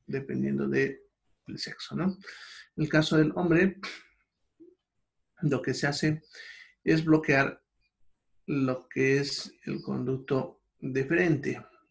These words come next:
Ya, justamente, como ven acá, nos muestran dónde ocurre el corte. Ya, el conducto deferente es el conducto por donde se mueven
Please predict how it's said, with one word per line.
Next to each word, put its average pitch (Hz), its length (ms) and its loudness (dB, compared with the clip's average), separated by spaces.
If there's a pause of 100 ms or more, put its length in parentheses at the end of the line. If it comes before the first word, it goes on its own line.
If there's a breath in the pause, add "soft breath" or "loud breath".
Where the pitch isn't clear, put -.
(120)
Ya, 139 440 0 (140)
justamente, 131 720 -6 (440)
como 135 140 -8
ven 131 180 -4
acá, 151 400 -6 (840 soft breath)
nos 113 140 -12
muestran 135 600 -6 (1120)
dónde 143 580 -2 (220)
ocurre 127 480 -6
el 110 120 -8
corte. - 360 -10 (140)
Ya, - 120 -4
el - 100 -8
conducto 151 560 -4 (280)
deferente 156 680 0 (1400 loud breath)
es 175 160 2
el 185 100 4
conducto 180 380 2
por 160 120 0
donde 160 120 6
se 156 100 0
mueven 160 380 4